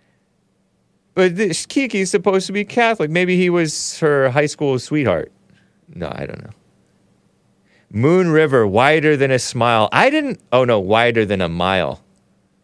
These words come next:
Thank you, Greenwald. What a, man, that brings back Moon River and, and Dear Heart. Great, great songs. I don't know if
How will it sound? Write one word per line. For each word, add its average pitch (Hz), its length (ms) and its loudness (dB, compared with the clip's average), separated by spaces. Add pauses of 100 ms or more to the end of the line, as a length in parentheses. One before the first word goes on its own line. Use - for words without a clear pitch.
(140)
Thank 147 240 2
you, 101 100 -4
Greenwald. 87 480 -2
What 151 180 2
a, 139 140 2 (320)
man, 117 340 2
that 107 200 0
brings 107 260 0
back 101 340 0 (1300)
Moon 202 220 4
River 196 340 2
and, 127 320 -2 (100)
and 110 280 -2
Dear 151 200 2
Heart. 143 360 2 (580)
Great, 135 440 0 (300)
great 104 380 -4 (560)
songs. 80 560 -8
I 117 120 -2
don't 123 180 0
know 107 200 0
if - 440 -8